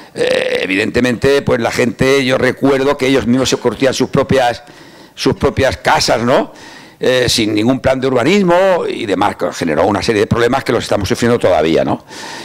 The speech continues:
Y que el gobierno que tenemos no es capaz de abordarlos, eh, y coger el toro por los cuernos y decir, "Está acabado", ¿no? Porque va viviendo, eh, en el día a día, intentando,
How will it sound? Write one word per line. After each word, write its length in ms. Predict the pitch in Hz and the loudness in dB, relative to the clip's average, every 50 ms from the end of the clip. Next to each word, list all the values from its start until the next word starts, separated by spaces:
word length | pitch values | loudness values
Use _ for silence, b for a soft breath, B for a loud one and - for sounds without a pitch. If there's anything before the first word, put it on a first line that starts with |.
| B B | B B
Y 100 | - 143 | -2 0
que 120 | 127 214 | 0 2
el 40 | 208 | 0
gobierno 280 | 196 202 190 196 196 196 | 2 2 2 2 0 0
que 60 | 175 | 0
tenemos 280 | 175 170 175 190 196 | 2 0 2 2 2
no 80 | 175 175 | 0 0
es 60 | - | 0
capaz 240 | - 139 - 156 151 | -2 -2 0 2 2
de 80 | 147 151 | 2 2
abordarlos, 520 | 139 131 127 127 139 143 143 151 151 135 131 | 2 2 2 2 2 2 2 0 0 0 2
eh, 260 | 123 123 120 117 117 | 2 2 2 2 0
y 60 | 113 | -2
coger 260 | - 113 - 143 139 | -2 -2 -2 0 0
el 100 | 135 127 | 0 2
toro 200 | - 135 135 123 | 2 0 0 2
por 100 | 107 127 | 0 2
los 140 | 127 123 - | 0 0 0
cuernos 240 | - 131 117 131 131 | 0 0 0 2 0
y 40 | 127 | 2
decir, 180 | 117 101 123 120 | 2 2 2 2
"Está 180 | - - 123 | 2 0 0
acabado", 320 | 117 - 101 92 87 82 73 | 0 2 2 2 4 2 2
¿no? 160 | - 110 - | 0 -2 -4
Porque 240 | - - 90 107 98 | -4 -4 -2 0 0
va 80 | 98 | 0
viviendo, 580 | 104 101 98 101 104 110 113 117 127 127 110 95 85 | 0 0 0 0 0 2 2 2 2 2 -2 -4 -8
eh, 220 | 82 80 80 - - | -8 -8 -8 -8 -6
en 120 | - 101 | -6 -4
el 120 | 95 90 | -4 -2
día 180 | 92 110 113 104 | -2 0 0 0
a 60 | 104 | 0
día, 320 | 104 117 110 104 120 127 123 | 0 2 2 2 4 2 2
intentando, 680 | 113 98 - 107 98 - 110 113 110 104 117 127 - | 0 -2 -4 -4 -2 0 0 0 2 2 0 0 0